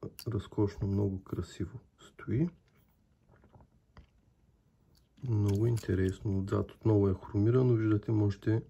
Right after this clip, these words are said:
самолет да спрете с такова отражение, както се казва. Установихме, че се върти навсякъде стълбата.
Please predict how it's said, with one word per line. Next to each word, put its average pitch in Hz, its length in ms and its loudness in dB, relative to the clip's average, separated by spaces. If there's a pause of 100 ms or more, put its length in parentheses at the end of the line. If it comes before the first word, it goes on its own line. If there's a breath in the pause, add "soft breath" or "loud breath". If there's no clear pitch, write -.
(1400 soft breath)
самолет 101 720 2 (140)
да 95 180 -4
спрете - 440 -2
с - 80 -20
такова 101 480 10
отражение, 95 600 2
както 92 360 -6
се - 180 -20
казва. 135 460 0 (2250 soft breath)
Установихме, 104 760 -2
че - 120 -12
се - 200 -6
върти 98 560 -2 (440)
навсякъде 110 840 0
стълбата. 139 800 -2